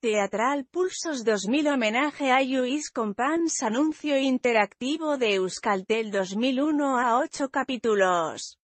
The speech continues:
En la serie de Menos un Bir, Ethiopian Asiberriak, dos mil uno, La importancia de llamarse Ernesto, dos mil dos, obra teatral,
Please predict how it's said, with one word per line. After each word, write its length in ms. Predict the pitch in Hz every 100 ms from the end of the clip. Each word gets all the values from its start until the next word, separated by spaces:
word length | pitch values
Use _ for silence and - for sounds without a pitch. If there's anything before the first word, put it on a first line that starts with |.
| _ _
En 300 | 247 240 214
la 120 | 175
serie 440 | - 262 277 254
de 140 | 214 190
Menos 520 | 240 311 311 262 -
un 240 | 262 240
Bir, 340 | 208 277 285 269
Ethiopian 680 | 247 - 294 320 285 269 262
Asiberriak, 800 | 247 226 180 190 190 226 302
dos 300 | 262 220 202
mil 240 | 185 220 226
uno, 300 | 285 269 262
La 140 | 240
importancia 1000 | 226 214 196 185 156 220 330 349 330 320
de 160 | 294 247
llamarse 640 | 226 208 247 330 - 240
Ernesto, 600 | 208 196 233 262 - 254
dos 220 | 220 185
mil 300 | 214 285 233
dos, 340 | 269 311 285 262
obra 320 | 285 277 262
teatral, 760 | 247 226 214 226 190 160 156